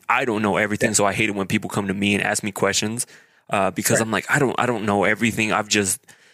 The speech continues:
Speaker 1: done, like,
Speaker 2: Right.
Speaker 1: this person, hey, said, 'Try this, do this. You should look into this, read about this,
Speaker 2: Right.
Speaker 1: learn this.'" So that's something I'm glad you're doing, especially for the Hispanic community, 'cause there's people who have questions.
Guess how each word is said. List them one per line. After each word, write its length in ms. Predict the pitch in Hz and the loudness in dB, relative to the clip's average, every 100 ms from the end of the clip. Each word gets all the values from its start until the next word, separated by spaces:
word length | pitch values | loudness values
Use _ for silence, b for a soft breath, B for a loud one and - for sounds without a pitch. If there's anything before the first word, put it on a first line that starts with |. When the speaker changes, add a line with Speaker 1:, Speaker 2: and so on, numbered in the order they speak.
| b 113 | b -4
Speaker 1:
done, 500 | 120 110 113 110 95 | 0 0 0 -2 0
like, 160 | 98 | 0
Speaker 2:
Right. 60 | - B B - | -2 B B -12
Speaker 1:
this 280 | 113 117 104 | -2 0 2
person, 320 | 120 117 110 | 2 2 2
hey, 280 | 113 104 92 | 2 2 0
said, 260 | - 104 - - | 0 0 -2 -2
'Try 180 | 95 95 | 0 2
this, 320 | 107 101 - - _ - | 2 2 -2 -10 _ 0
do 160 | 110 | 2
this. 400 | 98 113 101 98 | 4 4 4 0
You 60 | 101 | 2
should 260 | - 98 95 | 2 2 0
look 200 | 117 - | 0 0
into 180 | 98 104 | 0 4
this, 300 | 110 104 - | 4 2 2
read 220 | 120 113 | 2 2
about 360 | 98 101 85 104 | 2 0 0 2
this, 300 | 107 101 - | 4 4 2
Speaker 2:
Right. 120 | 107 | 2
Speaker 1:
learn 160 | 104 | 2
this.'" 340 | 107 107 101 - B B B B | 2 2 2 -2 B B B B
So 320 | - 101 82 | 0 2 0
that's 200 | 107 117 | 0 0
something 220 | 139 120 104 | 0 0 0
I'm 100 | 95 | 2
glad 240 | 101 101 | 0 0
you're 80 | 101 | 0
doing, 240 | 107 101 92 | 2 2 2
especially 400 | - - 151 135 | 0 2 2 2
for 140 | 110 101 | 2 2
the 140 | 92 | 2
Hispanic 400 | 120 90 107 101 | 2 2 0 -2
community, 280 | - 98 95 | -2 -2 0
'cause 160 | - 98 | 0 0
there's 240 | 117 110 - | 0 -2 -4
people 320 | 120 117 117 | -2 2 2
who 160 | 104 98 | 2 2
have 220 | 98 95 | 2 0
questions. 640 | - 104 98 98 95 92 | 0 0 0 -2 -4 -8